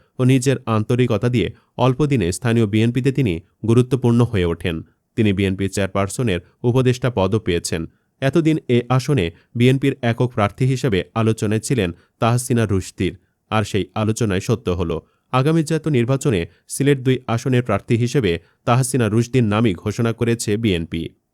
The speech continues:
নাম্বার এইট, আফরোজা খান রিতা। একজন সফল নারী উদ্যোক্তা এবং সাবেক মন্ত্রী ও বরেণ্য শিল্পপতি মরহুম হারুনুর রশিদ খান মুন্নুর যোগ্য উত্তরসূরি। তিনিও পেয়েছেন নমিনেশন। ভোটে জিতে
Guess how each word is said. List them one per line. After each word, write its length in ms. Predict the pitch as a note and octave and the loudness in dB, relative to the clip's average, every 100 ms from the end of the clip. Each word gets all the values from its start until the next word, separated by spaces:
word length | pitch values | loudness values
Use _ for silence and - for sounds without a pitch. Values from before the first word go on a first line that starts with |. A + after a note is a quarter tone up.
| _ _ - | _ _ -2
নাম্বার 320 | A2 A2 A#2 A#2+ | 2 4 2 0
এইট, 280 | A2 F#2 D#2 - _ _ _ G#2+ | 0 0 0 -8 _ _ _ -2
আফরোজা 460 | A#2 C3 B2 B2+ | 0 2 2 0
খান 220 | A#2 G#2 A2 | 0 0 0
রিতা। 340 | G2+ F2+ F2+ E2 - _ _ - | 0 -2 -4 -6 -8 _ _ -4
একজন 280 | C3+ C3+ D#3+ | -2 0 0
সফল 300 | - D3+ D#3 C#3+ | 0 -2 0 2
নারী 240 | A#2 B2 - | 2 0 0
উদ্যোক্তা 460 | B2+ A2 C#3 - B2+ - | 0 2 0 0 -2 0
এবং 220 | B2+ F#2+ F#2 | 0 0 -2
সাবেক 320 | - A2+ A#2+ | -2 -2 0
মন্ত্রী 340 | A#2+ C3+ B2 F2 E2+ _ A#2+ | 2 0 2 -2 -2 _ -2
ও 40 | |
বরেণ্য 360 | G#2 A#2 C3+ B2 F#2 | 2 2 2 2 0
শিল্পপতি 640 | - A2+ A#2+ B2 C#3 F#2+ F2 _ - | -2 -2 0 0 0 0 -4 _ -2
মরহুম 360 | A#2+ B2+ B2 F2+ | 2 4 4 0
হারুনুর 440 | - A2 A#2 A#2 | 0 0 2 2
রশিদ 240 | G#2 - B2 | 2 0 -4
খান 180 | - G2+ | -2 -2
মুন্নুর 340 | G2+ A#2 A#2 G2 | 2 2 2 0
যোগ্য 240 | F#2+ A2+ A2 A2 | 0 0 0 0
উত্তরসূরি। 640 | C3 B2+ G#2 - G#2 E2 E2 _ _ - | -2 -2 -2 -2 -2 -2 -6 _ _ -4
তিনিও 220 | G#2+ G2+ | 0 0
পেয়েছেন 360 | F#2 A2 A2 A2 | 0 -2 -2 -2
নমিনেশন। 540 | G#2+ G2 E2+ F2+ - E2 - _ - | 0 0 -2 -4 -6 -8 -10 _ -6
ভোটে 260 | G#2 B2+ D3+ | -2 0 0
জিতে 280 | D3+ D3 | -2 -2